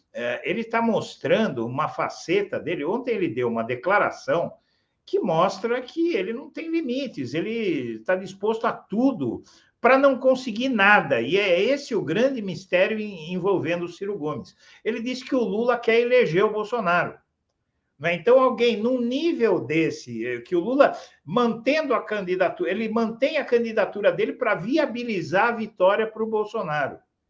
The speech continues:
Eh, e que o Ciro, não se sabe por quê, ele diz que ele mesmo é o único que pode derrotar o Bolsonaro, contrariando, inclusive,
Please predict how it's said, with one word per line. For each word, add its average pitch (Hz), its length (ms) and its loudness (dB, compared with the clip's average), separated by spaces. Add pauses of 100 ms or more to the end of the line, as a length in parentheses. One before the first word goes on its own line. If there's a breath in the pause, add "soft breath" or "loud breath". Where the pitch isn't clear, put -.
(680)
Eh, 156 580 -2
e 214 200 -2
que 254 300 0
o 240 100 -2
Ciro, 247 500 0
não 214 280 0
se - 160 -12
sabe 143 400 -2
por 151 260 -8
quê, 180 120 0
ele 226 140 0
diz 165 200 -10
que 180 220 0
ele 269 280 8
mesmo 180 640 2 (220 soft breath)
é 226 120 6
o 254 140 12
único 262 520 0
que 202 160 -6
pode 165 380 2
derrotar 147 720 -2
o 165 40 -8
Bolsonaro, 202 600 -2
contrariando, 240 640 -2
inclusive, 143 680 -10